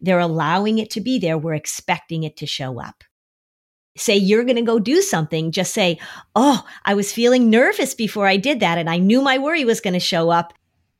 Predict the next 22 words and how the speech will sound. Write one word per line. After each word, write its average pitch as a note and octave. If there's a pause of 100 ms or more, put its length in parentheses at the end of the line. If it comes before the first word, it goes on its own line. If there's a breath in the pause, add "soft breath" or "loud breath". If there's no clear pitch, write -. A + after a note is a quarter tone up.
(180)
This F#3
is A3
how A#3
it's B3+
gonna C#4
go. C4+
This F3+
is A3+
normal," C4 (240 loud breath)
right? F#3
We F3+
want E3+ (120)
to G3+
normalize D3+
it -
instead G3
of A3
that G3+
language E3+
that D#3
says D#3
like, D3